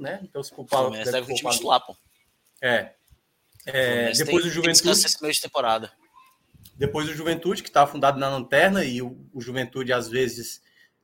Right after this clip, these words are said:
Speaker 1: tudo bem, não vence, mas pra tirar ponto deles lá, ninguém consegue também com uma, com uma va-, uma, uma larga escala de, de placar, geralmente é no um a zero,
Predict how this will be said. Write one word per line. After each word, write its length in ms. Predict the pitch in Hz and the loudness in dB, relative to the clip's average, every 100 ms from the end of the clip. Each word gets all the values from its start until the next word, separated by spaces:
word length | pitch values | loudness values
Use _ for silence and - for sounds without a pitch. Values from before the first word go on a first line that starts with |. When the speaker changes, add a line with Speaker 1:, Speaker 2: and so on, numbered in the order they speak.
| _ | _
Speaker 1:
tudo 160 | 170 165 | -8 0
bem, 180 | 143 | 0
não 200 | 131 147 | 2 -2
vence, 520 | 131 139 190 196 214 190 | 0 2 2 0 -6 -4
mas 960 | 131 131 131 127 123 120 117 - - _ _ _ - | 0 4 4 2 -2 -4 -6 -12 -18 _ _ _ 2
pra 160 | 135 | 2
tirar 320 | 143 147 131 | 2 0 0
ponto 300 | 127 135 123 | 0 -6 -8
deles 340 | 123 120 117 113 | -6 -6 -6 -2
lá, 440 | 113 117 110 101 - 131 | 2 4 2 -4 -10 -10
ninguém 320 | 123 123 170 | -6 -2 -2
consegue 360 | 175 147 143 | -4 -4 -6
também 220 | - 131 127 | -4 -8 -6
com 100 | 147 | -4
uma, 180 | 131 117 _ _ _ _ | -4 -6 _ _ _ _
com 80 | |
uma 220 | 151 156 123 | -2 -2 6
va-, 380 | 156 185 190 147 | 8 10 6 2
uma, 360 | 139 139 135 | -4 -2 -2
uma 260 | 143 135 135 | -6 -6 -6
larga 400 | 127 143 175 165 | 2 4 4 0
escala 460 | - - 143 160 151 | -8 2 2 2 -2
de, 240 | 123 120 | -6 -12
de 100 | 117 | -12
placar, 500 | 139 123 - 123 135 | -4 -4 -2 0 0
geralmente 400 | 135 131 131 120 | -2 -6 -8 -8
é 40 | |
no 100 | 123 | -8
um 40 | 120 | -8
a 100 | 110 | -8
zero, 720 | 107 135 165 156 147 143 | -4 -2 0 0 0 -4